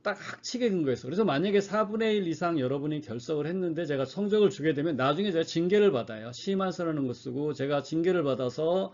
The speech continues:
어떠한 여러 가지 다양한 그러한 그 불이익, 이익을 당하기 때문에 이건 제가 어떻게 할 수가 없기 때문에 여러분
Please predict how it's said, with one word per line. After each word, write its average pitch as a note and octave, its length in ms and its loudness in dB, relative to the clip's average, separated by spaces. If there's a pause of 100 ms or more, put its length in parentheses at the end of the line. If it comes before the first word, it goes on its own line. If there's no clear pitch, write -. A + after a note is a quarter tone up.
(440)
어떠한 C3+ 420 -4
여러 - 200 -8
가지 G3+ 420 4
다양한 F3+ 520 0
그러한 D#3 400 2
그 B2 420 -2 (300)
불이익, D3+ 680 2
이익을 D#3 340 0
당하기 D3 440 -2
때문에 B2 520 -6 (320)
이건 G3 260 2
제가 D#3 220 -2
어떻게 C#3+ 300 -2
할 D3 120 -4
수가 D3 180 -8
없기 - 180 -12
때문에 B2+ 220 -6
여러분 B2 300 -6